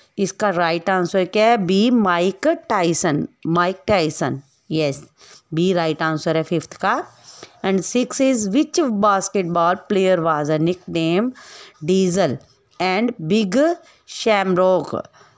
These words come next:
तो किसका नाम है ये? ए, ऑप्शन में है, ए, कोब ब्रायंट, बी, माइकल जॉर्डन, सी, लैरी बर्ड, डी, शकील ओनील।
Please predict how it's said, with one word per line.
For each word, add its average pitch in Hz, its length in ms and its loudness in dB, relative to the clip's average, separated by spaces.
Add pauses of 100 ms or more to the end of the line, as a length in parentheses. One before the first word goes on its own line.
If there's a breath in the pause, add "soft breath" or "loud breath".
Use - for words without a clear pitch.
(120 soft breath)
तो 185 100 0
किसका 220 420 -2
नाम 208 360 2
है 208 160 2
ये? 226 400 2 (420)
ए, 185 100 -2
ऑप्शन 208 440 0
में 214 120 2
है, 233 120 2
ए, 220 340 2 (220)
कोब 190 320 0
ब्रायंट, 214 500 2 (340)
बी, 214 240 2
माइकल 190 560 0
जॉर्डन, 202 560 2 (340 loud breath)
सी, 226 260 0
लैरी 185 460 4
बर्ड, 214 400 2 (520 soft breath)
डी, 233 460 2 (2750)
शकील 247 720 0
ओनील। 208 720 2